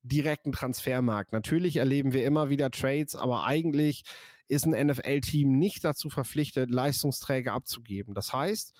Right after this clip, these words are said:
wenn du momentan keine hast, und das ist halt das Problem der Patriots,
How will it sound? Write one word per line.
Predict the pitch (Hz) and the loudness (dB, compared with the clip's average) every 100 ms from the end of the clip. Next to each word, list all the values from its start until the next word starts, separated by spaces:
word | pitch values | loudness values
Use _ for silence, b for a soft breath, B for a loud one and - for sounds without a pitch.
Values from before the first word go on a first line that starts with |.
| b b _ | b b _
wenn | 110 | 0
du | 117 | 2
momentan | 120 160 185 - 165 165 | 2 0 -2 -2 -4 -4
keine | - 160 147 135 | -4 -2 0 0
hast, | 151 - - | -2 -4 -10
und | - 110 | -8 -4
das | 117 127 | -2 -2
ist | - | -4
halt | 123 117 | -2 -2
das | 117 | -4
Problem | - 110 123 147 | -4 -2 0 2
der | 127 | 0
Patriots, | - 165 175 156 147 - | 0 -4 -2 0 0 -4